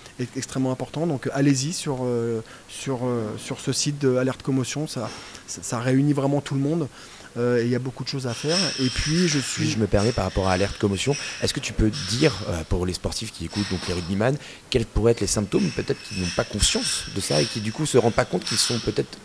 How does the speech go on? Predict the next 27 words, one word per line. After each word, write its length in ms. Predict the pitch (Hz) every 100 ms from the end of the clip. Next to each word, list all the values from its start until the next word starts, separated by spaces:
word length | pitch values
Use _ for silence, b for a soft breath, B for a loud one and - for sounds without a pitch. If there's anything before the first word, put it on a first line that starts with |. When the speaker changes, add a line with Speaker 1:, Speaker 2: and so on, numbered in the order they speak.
| - 113
Speaker 2:
dans 160 | 101
le 60 | 92
besoin 300 | 120 107 127
d'Alerte 240 | 151 104 -
Commotion ? 320 | 104 101 - 131
Est-ce 80 | -
que 60 |
tu 100 | -
peux 140 | - 101
juste 180 | 127 -
préciser 320 | 113 - -
Speaker 1:
Bah, 80 | 151
les, 160 | 160 165
les 120 | 165
Speaker 2:
quels 100 | 160
sont 180 | - 120
les 80 | 113
symptômes 400 | 95 87 160 -
<clears throat> 0 |
possibles 380 | 101 120 120
de 180 | 90 90
tout 140 | 80 -
ce 80 |
qui 100 | -
est 40 | 92
commotion 540 | 98 90 - 90
et 40 | 113